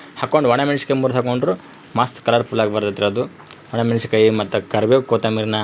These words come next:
ಹಾಕಿ ಹಸ ಒಗ್ಗರಣೆ ಕೊಡ್ಬೇಕು ರೀ. ಎರಡು ನಿಮಿಷ ಅದನ್ನು ಸಣ್ಣ ಉರಿ ಒಳಗೆ ಬೇಯಿಸ್ಕೋಬೇಕು ರೀ.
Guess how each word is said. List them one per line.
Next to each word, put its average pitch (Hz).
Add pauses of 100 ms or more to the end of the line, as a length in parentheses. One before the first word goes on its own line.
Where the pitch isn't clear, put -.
(260)
ಹಾಕಿ 117
ಹಸ 120
ಒಗ್ಗರಣೆ 107
ಕೊಡ್ಬೇಕು 131
ರೀ. 101 (840)
ಎರಡು 160
ನಿಮಿಷ 147
ಅದನ್ನು 127
ಸಣ್ಣ 127
ಉರಿ 117
ಒಳಗೆ 131
ಬೇಯಿಸ್ಕೋಬೇಕು 127
ರೀ. 101